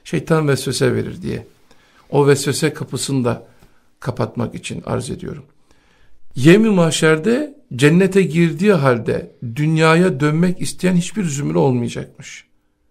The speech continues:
Ancak şehitler. "Ya Rabbi, bizi tekrar dünyaya döndür, tekrar şehit olup gelelim."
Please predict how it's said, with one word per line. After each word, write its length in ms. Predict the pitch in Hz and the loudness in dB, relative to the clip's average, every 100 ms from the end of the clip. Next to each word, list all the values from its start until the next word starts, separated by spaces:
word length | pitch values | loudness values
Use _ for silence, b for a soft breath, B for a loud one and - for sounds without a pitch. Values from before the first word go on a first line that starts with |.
| _ _ _ | _ _ _
Ancak 360 | 147 143 123 139 | -4 -2 -2 -6
şehitler. 680 | - 120 117 - 113 - - _ _ _ _ _ _ | -4 -6 -6 -12 -16 -16 -20 _ _ _ _ _ _
"Ya 180 | 147 147 | -2 2
Rabbi, 380 | 131 - 135 135 b b b | 0 -2 -10 -10 b b b
bizi 160 | 143 151 | -12 -6
tekrar 440 | - 180 165 147 | -4 -2 -2 -2
dünyaya 460 | 135 135 131 139 127 | -2 0 2 2 0
döndür, 360 | 131 135 185 180 | -2 -2 -6 -6
tekrar 380 | 185 190 151 | -6 -4 -2
şehit 340 | 123 - 117 113 | -2 -2 -4 -6
olup 220 | 107 - | -8 -8
gelelim." 360 | 127 113 - | -8 -8 -10